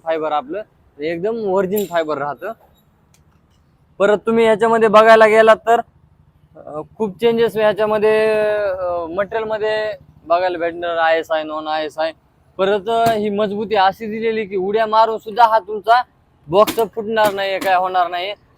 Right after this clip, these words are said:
परत ब्रँडमध्ये तुम्हाला हे स्टीलचे दात येणार आहे, जेणेकरून तुमचा चिकूल लवकर लागणार नाही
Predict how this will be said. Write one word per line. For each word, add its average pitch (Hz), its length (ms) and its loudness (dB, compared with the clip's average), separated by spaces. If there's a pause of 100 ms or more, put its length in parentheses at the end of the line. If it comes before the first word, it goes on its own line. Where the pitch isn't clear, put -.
(100)
परत 214 180 0
ब्रँडमध्ये 226 640 0
तुम्हाला 226 420 2
हे 220 220 4
स्टीलचे 240 460 -6
दात 214 220 6
येणार 196 300 -2
आहे, 160 80 -6
जेणेकरून 202 580 -6
तुमचा 196 220 -10
चिकूल 196 380 -8
लवकर 190 300 -4
लागणार 185 420 -2
नाही 180 200 -6